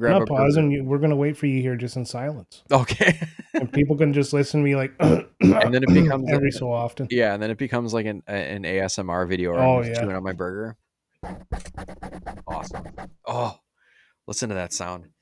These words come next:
Speaker 1: <laughs> All right,
Speaker 2: Um,
Speaker 1: let's get back on track here. You, you're distracting me.
Speaker 2: Yeah. Let's, uh, let's go to, uh, so once you get the, the rocket ship, like, Lu-, Luvino, I think is his name, yeah. He f-, repairs his rocket ship, you get Haspy so he can pilot it for you.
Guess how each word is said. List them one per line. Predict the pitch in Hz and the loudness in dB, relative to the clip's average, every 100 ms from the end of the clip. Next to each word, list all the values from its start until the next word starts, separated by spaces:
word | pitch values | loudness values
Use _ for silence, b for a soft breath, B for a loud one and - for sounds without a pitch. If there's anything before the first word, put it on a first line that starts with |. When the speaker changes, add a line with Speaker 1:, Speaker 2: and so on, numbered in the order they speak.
| - | -12
Speaker 1:
<laughs> | - - | -10 -2
All | 165 - 151 - - - 131 - - _ _ _ - 101 101 | -2 0 -6 -6 -10 -10 -14 -12 -14 _ _ _ -10 -4 -2
right, | 95 | -2
Speaker 2:
Um, | |
Speaker 1:
let's | 110 - | -4 -6
get | 123 113 | -8 -6
back | 117 110 | -4 -4
on | 110 110 | -8 -8
track | 113 107 - | -8 -8 -8
here. | 110 | -10
You, | 113 | -8
you're | 123 120 | -6 -6
distracting | 113 - 104 90 - 95 | -6 -10 -14 -14 -16 -20
me. | - - | -20 -6
Speaker 2:
Yeah. | 117 98 80 92 - _ _ | -2 -2 -2 -10 -20 _ _
Let's, | 117 127 - - | 0 0 0 0
uh, | 139 123 117 | 2 2 2
let's | 127 123 | -2 -2
go | 151 143 | 0 2
to, | 139 135 127 | 4 2 2
uh, | 117 113 | 2 2
so | 147 | 2
once | 135 139 139 | 2 2 -2
you | 180 185 | -2 -2
get | 156 143 - | -2 -2 -2
the, | 143 127 117 - | -2 -2 -2 -4
the | 110 | -4
rocket | 104 98 - 107 | 0 0 -2 -6
ship, | - 101 - | -2 -4 -2
like, | 101 90 _ _ - - _ 98 | -6 -6 _ _ -20 -20 _ -12
Lu-, | 110 107 104 98 110 | -6 -6 -6 -8 -8
Luvino, | 101 107 110 107 110 | -6 -6 -4 -4 -6
I | 107 | -8
think | 113 110 | -10 -12
is | 110 | -10
his | 104 | -10
name, | 107 107 | -10 -8
yeah. | 98 87 - B B B | -6 -8 -10 B B B
He | 127 | -6
f-, | 117 - | -6 -6
repairs | 131 - 131 160 | -8 -2 -2 -2
his | 160 127 | -4 -4
rocket | 113 120 | -4 -4
ship, | - 113 | -8 -10
you | 107 | -6
get | 120 110 | -6 -4
Haspy | 110 107 - 104 98 98 | -6 -6 -10 -12 -10 -10
so | - 98 | -12 -12
he | 90 101 | -12 -12
can | 101 98 | -12 -14
pilot | - 98 95 92 | -8 -6 -4 -4
it | 85 | -8
for | - 92 87 | -8 -6 -4
you. | 85 87 | -4 -8